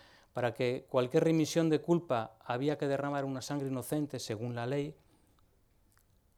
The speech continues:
y Él no la quebrantó la ley, Él vino a cumplirla. Pues ese cordero, como Dios es inmutable, ese cordero de Dios, que es su propio hijo, es el pe-, el,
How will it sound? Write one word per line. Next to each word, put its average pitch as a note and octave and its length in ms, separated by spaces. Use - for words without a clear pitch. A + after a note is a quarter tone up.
y A#2+ 100
Él B2+ 120
no B2+ 200
la A#2 180
quebrantó A#2 460
la B2+ 100
ley, D3 260
Él A#2+ 160
vino B2+ 180
a A#2+ 60
cumplirla. B2+ 680
Pues - 200
ese B2+ 200
cordero, D3+ 640
como A#2+ 180
Dios C#3+ 220
es C#3+ 140
inmutable, C#3 580
ese C3+ 280
cordero C#3+ 520
de C3 120
Dios, E3 500
que - 80
es B2+ 80
su C3+ 160
propio C#3 300
hijo, D3+ 420
es - 200
el B2 180
pe-, B2+ 240
el, C3+ 220